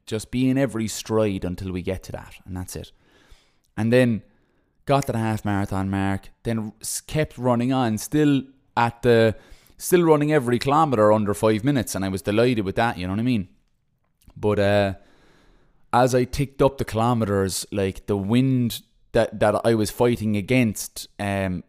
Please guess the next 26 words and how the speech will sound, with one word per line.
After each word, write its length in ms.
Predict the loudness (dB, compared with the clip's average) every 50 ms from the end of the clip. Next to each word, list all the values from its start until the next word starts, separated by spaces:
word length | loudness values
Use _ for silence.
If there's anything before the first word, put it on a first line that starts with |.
| _
like, 280 | -2 -2 -2 0 0 0
you 40 | 0
know, 160 | 2 2 2 4
I 80 | 4 4
was 140 | 4 2
going 300 | 2 2 2 2 2 2 4
up 240 | 4 2 2 2 0
and 160 | -2 0 4
down 380 | 4 6 6 6 2 0 -2 -2
a 100 | -4 -2
route 340 | 0 0 0 -2 -2 -4 -6
of 100 | -8 -6
about 180 | -4 -4 -4 -4
five 300 | -2 -2 -2 0 0 -2
and 80 | -2
a 20 | 0
half 300 | 0 0 0 -2 -4 -4
kilometers 480 | -2 -2 -2 0 -2 -2 -4 -4 -4
each. 280 | -6 -8 -8 -12 -16 -18 -20 -20 _ _ -20 -20 _ _
So 140 | -8 -6 -4
the 100 | -4 -4
five 300 | 0 2 2 2 2 2
and 100 | 0 0
a 40 |
half 200 | 0 0 -2 -2
kilometers 760 | -4 -2 -2 0 0 -2 -2 -2 0 0 -2 -2 -4 -8 -14